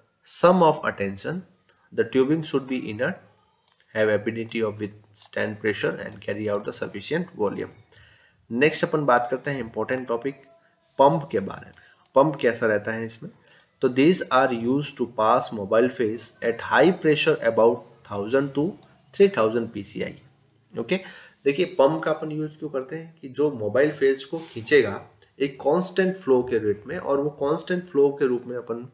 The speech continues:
आगे उसको पंप या फिर मतलब उसको आगे अपन कॉलम के through एनालाइट के साथ पास आउट करते हैं into the column which is require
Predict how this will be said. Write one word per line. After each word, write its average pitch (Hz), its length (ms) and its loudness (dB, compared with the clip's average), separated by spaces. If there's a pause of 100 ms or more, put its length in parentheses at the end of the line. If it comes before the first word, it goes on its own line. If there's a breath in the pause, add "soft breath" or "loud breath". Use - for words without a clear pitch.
(300 soft breath)
आगे 110 260 2
उसको 120 320 0 (500 loud breath)
पंप 180 340 8 (200)
या 113 240 8
फिर 165 300 -2 (420)
मतलब 117 340 -4
उसको 151 340 4 (140)
आगे 113 220 4
अपन 143 260 2
कॉलम 117 400 4
के 117 180 -4
through 123 240 -6 (260)
एनालाइट 110 380 0
के 110 120 0
साथ 139 320 0
पास - 200 -4
आउट 180 260 4 (120)
करते 98 280 -8
हैं 92 240 -14 (540 loud breath)
into 151 220 2
the 120 180 4
column 120 340 -4 (260)
which 139 180 0
is 151 160 0
require 151 360 8